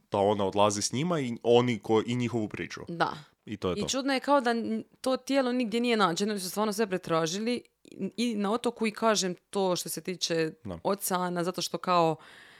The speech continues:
Speaker 1: Mm.
Speaker 2: vjerojatno bi se pojavilo tijelo, ali ne mora značit
Speaker 1: A ne, mislim, ako ima morskih
Speaker 2: s koje
Speaker 1: pasa u blizini.
Speaker 2: strane. A ne samo to, nego struje.
Speaker 1: Istina.
Speaker 2: Imaju neke struje koje idu jako prema zapadu.
Speaker 1: Mm.
Speaker 2: Ali to ću reći na kraju.
Speaker 1: Ok.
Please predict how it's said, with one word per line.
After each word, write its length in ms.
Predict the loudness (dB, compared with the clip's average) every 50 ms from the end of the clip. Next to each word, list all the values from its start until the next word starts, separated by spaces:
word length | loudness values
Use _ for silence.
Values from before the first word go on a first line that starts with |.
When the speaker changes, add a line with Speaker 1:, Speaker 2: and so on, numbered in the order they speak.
| -16 -12
Speaker 1:
Mm. 140 | -10 -6 -2
Speaker 2:
vjerojatno 440 | 2 4 6 6 6 4 2 0
bi 100 | -4 -2
se 140 | -4 -4 -4
pojavilo 460 | -4 -2 0 2 4 4 4 2 0
tijelo, 480 | -2 -2 -2 -4 -2 -2 -2 -2 -2 -2 -2
ali 360 | -2 -2 0 0 0 0 -2
ne 160 | -2 -2 -2
mora 280 | -2 -4 -4 -4 -4 -4
značit 480 | -4 -6 -6 -6 -6 -6 -6 -6 -4 -4
Speaker 1:
A 40 | -4
ne, 100 | -4 -6 -8 -8
mislim, 320 | -6 -6 -4 -4 -4 -4
ako 180 | -4 -4 -4 -4
ima 100 | -2 -2
morskih 280 | -2 -2 -2 -2 -2 0
Speaker 2:
s 20 |
koje 140 | 2 2 2
Speaker 1:
pasa 160 | 2 2 0
u 40 | 0
blizini. 280 | 0 2 2 2 0
Speaker 2:
strane. 240 | 0 0 -2 -2 -4 -8 _ -6
A 80 | -4
ne 120 | -4 -4 -4
samo 200 | -6 -6 -6 -6
to, 220 | -6 -4 -4 -2
nego 180 | -2 -2 -4 -6
struje. 640 | -8 -8 -6 -4 -2 0 0 0 -2 -4 -8 -10 -12 _ _ _ -10
Speaker 1:
Istina. 400 | -8 -8 -8 -8 -10 -12 -12 -12 -8 -4
Speaker 2:
Imaju 320 | -2 0 0 2 2 0
neke 280 | 0 0 -2 -2 -2 -2
struje 500 | -2 -2 -2 -2 0 0 0 0 0 -2
koje 300 | -2 -2 0 0 0 0
idu 220 | -2 -2 0 0
jako 280 | 2 2 0 0 -2 -4
prema 320 | -2 -2 -2 -2 -2 -2
zapadu. 600 | -2 -2 -2 -2 -2 -4 -6 -8 -8 -8 -8 -8 -8
Speaker 1:
Mm. 840 | -8 -8 -8 -10 -10 -10 -8 -8 -6 -6 -8 -10 -10 -12 -14 -14 -8 -4
Speaker 2:
Ali 200 | -4 -4 -4 -4
to 160 | -4 -4 -4
ću 240 | -4 -4 -4 -2 0
reći 340 | 0 0 -2 -4 -6 -6
na 80 | -6 -6
kraju. 340 | -6 -6 -6 -6 -6 -6 -8 -10
Speaker 1:
Ok. 100 | -12